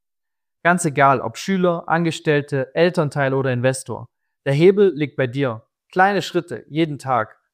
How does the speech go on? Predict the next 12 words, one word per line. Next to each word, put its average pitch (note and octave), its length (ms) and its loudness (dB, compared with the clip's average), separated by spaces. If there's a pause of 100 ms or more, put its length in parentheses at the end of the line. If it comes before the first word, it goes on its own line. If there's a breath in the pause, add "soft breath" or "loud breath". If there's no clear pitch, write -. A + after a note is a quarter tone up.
wirken C#3+ 260 -4
größer G#3 580 2 (220)
und C3+ 160 -10
stärker F#3+ 640 0 (160 soft breath)
als B2+ 240 -10
große D#3 320 -2
Empörung. A#2+ 560 -8 (800)
Und D3+ 120 -6
genau F3 300 2
darum D#3 400 2
geht's C3 220 -6
heute. A#2+ 300 -6